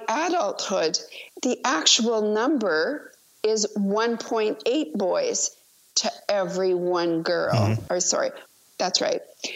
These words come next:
Speaker 1: So, you know, and perhaps one day we'll find out that it's even higher than that. But the fact is that, that we were always there. It's just that if you think about the social communication challenge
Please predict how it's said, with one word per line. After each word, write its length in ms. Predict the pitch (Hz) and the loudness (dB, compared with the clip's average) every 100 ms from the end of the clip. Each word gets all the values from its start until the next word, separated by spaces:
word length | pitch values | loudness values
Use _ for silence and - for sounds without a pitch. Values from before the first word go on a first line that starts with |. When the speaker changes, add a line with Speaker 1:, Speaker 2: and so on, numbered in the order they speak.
| - - | -14 -6
Speaker 1:
So, 560 | - - 233 220 220 - | 0 2 2 2 0 0
you 100 | 269 | 0
know, 120 | 226 | 0
and 300 | - 240 240 - - - 208 - | 0 0 -2 -6 -6 -4 -6 -6
perhaps 520 | - 220 226 220 - | -4 -2 -2 0 -2
one 180 | 214 214 | 0 0
day 160 | 214 202 | 2 0
we'll 260 | 202 185 | 2 0
find 300 | 185 185 202 | 0 0 0
out 220 | 190 175 190 | 0 0 0
that 140 | 180 | 0
it's 260 | 175 - 185 | -2 0 -2
even 260 | 185 175 | 0 -2
higher 320 | 190 175 175 | 0 0 0
than 220 | 170 165 190 | 0 0 0
that. 320 | 220 180 - - - - - | 0 0 -4 -8 -8 -10 -4
But 300 | 226 220 - - - - | -2 -2 -6 -18 -14 -6
the 180 | 208 | -4
fact 460 | 220 - 175 196 240 | -2 -2 -2 -2 -4
is 260 | 233 233 226 | -2 -2 -2
that, 200 | 190 - - - - | -4 -6 -12 -20 -8
that 320 | 220 208 - - | -4 -4 -6 -6
we 300 | 202 208 254 | -4 -2 -2
were 240 | 214 214 | -2 -2
always 400 | 208 226 208 196 | 0 0 -2 -2
there. 400 | 196 202 175 - - | -2 -2 -2 -4 -4
It's 240 | 214 226 | -2 0
just 520 | 196 - 262 - - - | 2 2 2 0 0 0
that 400 | 175 175 - - - _ _ _ | -2 0 -2 -6 -8 _ _ _
if 200 | 240 - | -4 0
you 100 | 254 | -2
think 320 | - 262 294 | -2 -2 0
about 340 | 320 226 220 220 | 0 0 -2 -2
the 80 | |
social 540 | 214 - 214 233 - 202 | 0 2 2 4 2 2
communication 880 | - 226 214 196 - 214 214 220 202 | -2 0 0 0 0 2 4 4 4
challenge 640 | - 185 160 175 190 - | 2 2 2 0 0 -2